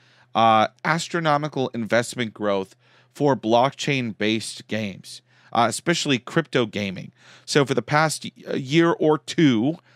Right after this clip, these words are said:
uh, the results of twenty twenty-two for quarter one are, uh, suggesting quite the upward trend. And so the article goes into talking about,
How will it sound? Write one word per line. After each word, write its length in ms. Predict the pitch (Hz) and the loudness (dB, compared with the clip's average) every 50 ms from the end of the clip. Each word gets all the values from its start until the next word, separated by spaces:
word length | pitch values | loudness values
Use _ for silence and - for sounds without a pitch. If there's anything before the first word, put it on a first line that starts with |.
| _ _ _ _ | _ _ _ _
uh, 140 | - 120 131 | 0 2 2
the 100 | 131 127 | 2 0
results 380 | 123 113 123 147 160 170 - - | -2 0 2 2 2 2 0 -2
of 140 | 143 123 | -4 -4
twenty 280 | - - 147 156 156 156 | -4 -4 -4 -2 -2 -4
twenty-two 560 | - - 151 143 139 123 - - 156 147 139 | -4 -2 -2 -2 -2 -4 -4 -2 0 0 0
for 120 | 127 135 120 | -2 -4 -8
quarter 300 | - - 135 127 123 113 | -2 0 0 2 2 0
one 400 | 113 127 143 131 107 117 127 131 - - - - - - _ - | 2 2 4 4 4 2 0 -4 -8 -16 -20 -20 -20 -20 _ 0
are, 240 | - 131 135 135 | 2 4 6 6
uh, 140 | 101 123 123 | 6 4 4
suggesting 580 | 120 - 147 139 175 196 202 - - 190 165 127 | 2 0 -2 0 0 0 0 0 -2 -2 -2 -4
quite 360 | - - - 180 226 220 - | -4 0 2 2 2 2 0
the 160 | 180 156 - - | -4 -6 -4 0
upward 440 | - 165 160 - 151 151 156 147 127 | 0 0 0 0 -2 -2 -2 -2 -2
trend. 540 | - - - 170 185 170 120 87 73 - - _ _ - - - - - _ | -6 -4 0 2 2 2 0 -2 -6 -14 -20 _ _ -20 -20 -20 -20 -14 _
And 200 | - 127 135 123 | -4 -4 -4 -4
so 320 | - - - 135 131 127 | -4 0 2 4 4 4
the 140 | 120 127 143 | 2 2 2
article 320 | 160 180 190 - - 156 131 | 2 0 0 -2 -4 -6 -2
goes 320 | - 139 135 135 127 123 | 2 2 4 4 2 0
into 320 | 131 127 120 - - 117 | -4 -6 -6 -6 -6 -6
talking 420 | 110 - - 120 131 131 - 127 117 | -4 0 2 2 2 2 0 -4 -4
about, 380 | 110 104 107 107 104 104 104 | -2 0 2 2 4 2 2